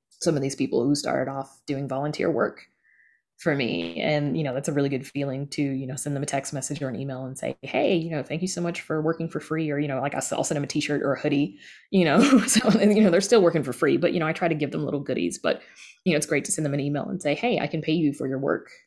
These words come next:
now. Like, how much would you like to be paid?" And, you know, I let them set their rate so that they feel like it's fair.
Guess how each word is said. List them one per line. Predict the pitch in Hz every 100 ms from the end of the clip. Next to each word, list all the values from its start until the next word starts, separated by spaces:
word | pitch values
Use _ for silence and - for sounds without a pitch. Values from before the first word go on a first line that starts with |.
| _ _ _ _ _
now. | 160 120 -
Like, | 151 117 -
how | -
much | 151 151
would | 143
you | 131
like | 110
to | -
be | -
paid?" | - - - _ _ _ _ _ _ - _ _ -
And, | 135 127 123 127 - - - -
you | 147
know, | 113
I | -
let | 143 139
them | 139 139 139 135 - _
set | - 127 110
their | 131
rate | 151 180 -
so | -
that | 131 131
they | 127
feel | 123 135 131 131 151 _
like | 131 131
it's | - -
fair. | 185 180 180